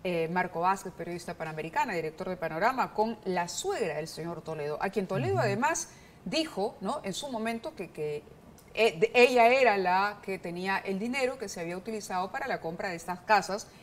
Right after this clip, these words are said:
Speaker 1: y luego siguiendo la ruta del dinero ya sabemos qué es lo que pasó. Pero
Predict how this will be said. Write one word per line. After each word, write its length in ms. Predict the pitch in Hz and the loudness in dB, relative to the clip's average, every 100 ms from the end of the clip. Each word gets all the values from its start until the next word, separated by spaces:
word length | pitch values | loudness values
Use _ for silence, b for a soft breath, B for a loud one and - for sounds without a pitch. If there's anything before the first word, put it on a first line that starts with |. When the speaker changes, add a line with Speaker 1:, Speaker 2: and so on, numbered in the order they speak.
| B | B
Speaker 1:
y 80 | 190 | 4
luego 240 | 196 208 180 | 8 8 4
siguiendo 440 | 170 175 202 202 | -2 -4 -2 0
la 160 | 165 165 | 0 -2
ruta 260 | 202 196 | -4 -2
del 180 | 170 160 | -2 -2
dinero 300 | 165 185 190 | -4 -2 0
ya 140 | 180 | -2
sabemos 520 | 175 175 175 175 190 - B B - | -4 -4 -4 -2 -4 -8 B B 4
qué 140 | 202 | 4
es 160 | 190 202 | 4 -2
lo 160 | 185 | -4
que 120 | 175 | -4
pasó. 500 | 160 165 - 359 - B B - | -6 -2 2 2 2 B B -6
Pero 200 | 196 | -2